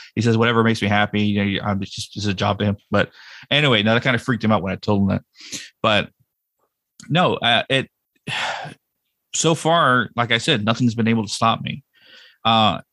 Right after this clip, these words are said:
and about, I would say a year ago, no, yeah, about a year ago, um, we actually got to interview, uh, a woman named Peta from Eternal Sisters Paranormal in Australia,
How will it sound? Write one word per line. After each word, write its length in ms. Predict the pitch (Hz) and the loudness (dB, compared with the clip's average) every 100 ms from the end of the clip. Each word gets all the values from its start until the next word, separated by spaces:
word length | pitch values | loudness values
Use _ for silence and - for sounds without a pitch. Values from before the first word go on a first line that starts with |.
| _ _ _ _ 123 | _ _ _ _ -2
and 120 | 131 | 0
about, 600 | 110 147 185 208 196 - - - - | 0 0 2 2 0 -6 -12 -14 -4
I 80 | 131 | 0
would 140 | 151 | 0
say 240 | - 143 127 | 0 0 2
a 40 | |
year 360 | 117 123 165 147 | 2 2 2 0
ago, 520 | 107 101 104 156 - _ _ _ _ _ _ _ _ _ _ _ _ _ _ 117 | 0 -2 -2 -4 -8 _ _ _ _ _ _ _ _ _ _ _ _ _ _ 0
no, 500 | 117 120 120 120 - - | 2 4 2 0 -6 -4
yeah, 180 | 180 190 | 0 2
about 200 | 202 143 | 2 2
a 40 | |
year 160 | 110 104 | 2 0
ago, 340 | 101 127 165 - _ - - - | 0 -4 -6 -12 _ -20 -18 -2
um, 460 | 113 107 110 107 98 | 2 2 4 2 2
we 120 | 147 | 2
actually 320 | 151 - 127 | 0 -2 0
got 180 | 131 127 | 0 -2
to 80 | - | 0
interview, 560 | 131 117 104 107 104 | 0 0 0 0 0
uh, 220 | - 104 | 0 0
a 20 | 104 | 2
woman 200 | 120 120 | 2 2
named 180 | 107 | 0
Peta 380 | - - 104 139 - _ _ _ _ - - _ | -2 -2 0 -2 -6 _ _ _ _ -20 -20 _
from 280 | - 113 110 | 0 0 2
Eternal 380 | 117 - 139 135 | 0 0 0 0
Sisters 380 | - 120 127 117 | -2 -4 -4 -4
Paranormal 680 | - 135 123 104 127 156 110 | -2 0 0 0 -2 -2 0
in 60 | |
Australia, 560 | 110 - 180 196 95 | -2 -2 -2 0 -2